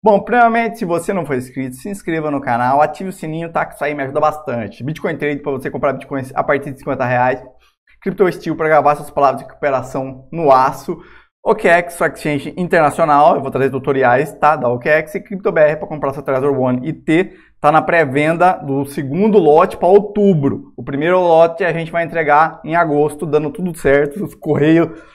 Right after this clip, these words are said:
<laughs> deixando a gente trabalhar, belezinha. Bom, vamos lá. Empresa compra um ponto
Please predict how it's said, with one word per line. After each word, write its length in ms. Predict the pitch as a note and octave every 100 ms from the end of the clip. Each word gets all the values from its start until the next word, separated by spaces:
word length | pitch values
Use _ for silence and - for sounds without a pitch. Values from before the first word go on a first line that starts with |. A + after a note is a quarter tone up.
| -
<laughs> 460 | E3 A2 F3+ D#3 D#3+
deixando 420 | F3+ F3 - E3+
a 40 | D#3+
gente 180 | D#3 E3
trabalhar, 420 | E3+ E3 D#3+ D#3
belezinha. 680 | D3+ E3+ E3+ C3 C3 G2+ - - _ _ _ _ -
Bom, 500 | D3+ G#3 D#3+ - - - - -
vamos 220 | G#3+ A#3+
lá. 320 | G#3+ F#3 -
Empresa 500 | A#3+ G#3+ A3 A#3+ A3+
compra 500 | A3+ A3+ A#3 A3 -
um 220 | A#3 B3+ B3+
ponto 320 | A3+ A#3